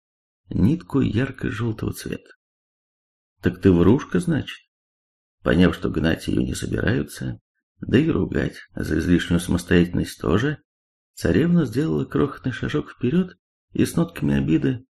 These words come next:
заявила: «А кто обещал со мной погулять?» «Я обещал после обеда». «А я уже покушала». Хмыкнув, брат насмешливо покосился на малолетнюю интриганку,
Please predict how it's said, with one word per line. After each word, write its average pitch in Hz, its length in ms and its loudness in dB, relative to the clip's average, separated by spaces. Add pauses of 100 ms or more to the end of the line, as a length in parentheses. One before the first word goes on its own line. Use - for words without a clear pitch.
(100)
заявила: 104 760 2 (760)
«А 156 160 -8
кто 170 240 -2
обещал 143 500 0
со 139 160 -4
мной 120 340 -2 (200)
погулять?» 107 760 2 (560)
«Я 80 360 2
обещал - 720 0 (100)
после - 300 -2
обеда». 170 420 -2 (720)
«А 131 140 2
я 170 200 6
уже 156 240 2
покушала». 139 760 -2 (380)
Хмыкнув, 156 640 4
брат 160 320 0
насмешливо 143 580 -2
покосился - 600 -4
на 110 40 2
малолетнюю 113 560 2
интриганку, 90 960 2